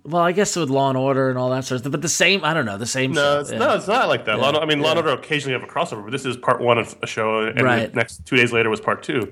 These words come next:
Speaker 1: Right.
Speaker 2: Um, it was a powerhouse the first season, then people quickly got sick of it.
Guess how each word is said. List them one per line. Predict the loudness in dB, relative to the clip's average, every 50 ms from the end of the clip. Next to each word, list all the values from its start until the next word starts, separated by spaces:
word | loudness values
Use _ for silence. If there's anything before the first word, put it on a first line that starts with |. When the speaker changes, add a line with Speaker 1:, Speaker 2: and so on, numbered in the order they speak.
| -8 -4
Speaker 1:
Right. | 0 0 2 2 0 -2 -8 _ _ _ _ 2
Speaker 2:
Um, | 4 4 4 4 2 0 -2 -6 -8 -18 _ _ _ _ _ 2
it | 4
was | 4 4 2
a |
powerhouse | -2 -4 0 2 4 4 4 4 4 4 2 2
the | 0 -6
first | -6 -6 -6 -6 -4
season, | -4 -2 -2 -2 -2
then | -4 -4
people | -4 -4 -4 -2
quickly | -2 -4 -4 -4 -6
got | -6 -6 -4 0
sick | -2 0 0
of | -2 -6
it. | -6 -14